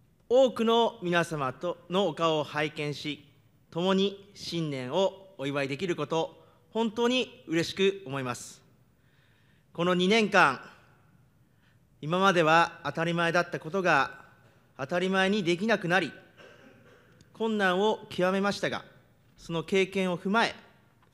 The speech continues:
皆様との出会いが、ご縁が当たり前ではないと再認識し、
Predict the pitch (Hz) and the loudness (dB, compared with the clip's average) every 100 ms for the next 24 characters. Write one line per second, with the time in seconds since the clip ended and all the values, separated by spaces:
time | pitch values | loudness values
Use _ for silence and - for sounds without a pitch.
0 | _ _ _ _ _ _ _ _ 151 170 | _ _ _ _ _ _ _ _ -2 0
1 | 165 156 135 139 160 131 113 156 180 156 | 0 -2 -4 -6 -6 -6 -4 2 2 2
2 | 120 - - _ _ _ 131 180 240 175 | -2 -6 -14 _ _ _ -6 -2 0 -2
3 | 117 - - _ _ _ _ _ _ _ | -4 -6 -20 _ _ _ _ _ _ _
4 | _ _ _ - 139 185 190 185 180 185 | _ _ _ -12 -4 -2 2 2 2 2
5 | 160 160 226 190 - - _ _ - 156 | 2 4 2 0 -10 -20 _ _ -10 -4
6 | 151 151 143 - 135 107 | -4 -4 -8 -12 -12 -14